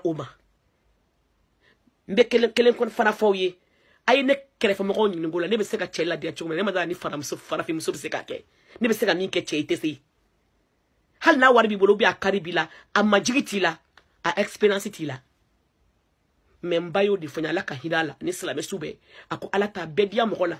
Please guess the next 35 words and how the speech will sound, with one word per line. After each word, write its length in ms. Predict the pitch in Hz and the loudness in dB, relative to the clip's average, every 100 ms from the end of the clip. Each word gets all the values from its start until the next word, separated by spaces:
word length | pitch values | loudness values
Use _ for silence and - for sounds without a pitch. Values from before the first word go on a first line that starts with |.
| _ | _
Sadio. 380 | - - 156 - - _ _ _ _ _ _ _ _ - | -8 -4 -4 -6 -18 _ _ _ _ _ _ _ _ -6
Ne 80 | 208 | -4
ta 160 | 190 | -4
bɛnnen 300 | 165 160 156 | -6 -6 -6
bɛɛ 120 | 151 | -6
ma. 160 | 160 139 - _ _ _ _ _ _ | -6 -8 -16 _ _ _ _ _ _
Mais 120 | 185 190 | -6 -4
ka 120 | 170 | -4
to 100 | 214 | -2
k'aw 160 | 196 | -2
sigi 400 | 185 - 151 147 - _ - | -2 -8 -16 -18 -20 _ -4
manamana 460 | 180 165 160 160 | -2 -2 -6 -10
kan 200 | - 190 | -6 -6
fɔw 280 | 185 196 175 | -2 -2 -2
la, 140 | 170 180 _ _ | -6 -14 _ _
ne 100 | - | -4
ka 80 | 202 | -2
furusako 500 | 165 175 160 175 175 | -4 -12 -8 -6 -6
la, 160 | 156 131 _ _ _ _ | -8 -10 _ _ _ _
ça 240 | - 185 | -14 -10
regarde 420 | 165 170 175 180 | -8 -6 -8 -10
personne. 520 | - - 165 - 160 135 _ _ _ _ _ _ _ _ _ _ _ _ | -10 -8 -8 -6 -8 -8 _ _ _ _ _ _ _ _ _ _ _ _
Ni 100 | 196 214 | 0 2
minnu 180 | 214 | 2
bɛ 120 | 180 175 | 0 -2
fara, 240 | - 160 160 | -4 -4 -2
a 80 | |
y'u 140 | 202 190 | -2 -2
ɲininka, 320 | 165 147 143 | -8 -10 -8
ne 80 | 175 | -4
yɛrɛ 160 | 160 156 | -4 -4
ye 60 | |
min 200 | 143 139 | -8 -10
ye 60 | 131 | -12
dɔrɔn. 240 | 147 - | -14 -18